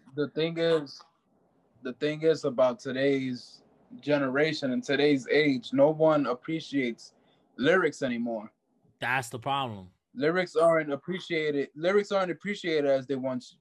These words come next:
Speaker 1: was. So for his type of music is the type of music that I like. This is
Speaker 2: Yeah.
Speaker 1: the type of music that, that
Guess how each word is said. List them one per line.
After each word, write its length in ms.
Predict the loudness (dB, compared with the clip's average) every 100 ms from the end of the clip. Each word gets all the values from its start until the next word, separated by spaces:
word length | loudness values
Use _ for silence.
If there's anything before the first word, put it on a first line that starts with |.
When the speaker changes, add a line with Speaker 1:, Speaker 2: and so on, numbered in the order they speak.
| _
Speaker 1:
was. 420 | 4 6 4 -4
So 500 | -4 -2 0 -2 -6 -12 _ _ _ _ _ _
for 120 | -2 0
his 240 | 0 0
type 240 | 0 0
of 80 | 0
music 460 | -2 -2 -2 -6 -2
is 280 | 0 -2 -4
the 80 | -12
type 240 | -2 0 0
of 80 |
music 340 | -2 -2 -4 -4
that 140 | -2
I 200 | 2 2
like. 340 | 2 -2 -4 -8 _
This 160 | -8 -6
is 60 | -4
Speaker 2:
Yeah. 80 | -2
Speaker 1:
the 60 |
type 180 | 0 -2
of 80 | -4
music 380 | -6 -6 -6 -4
that, 240 | -2 -4 -8 _ _ _ _ _ _ 0
that 200 | 2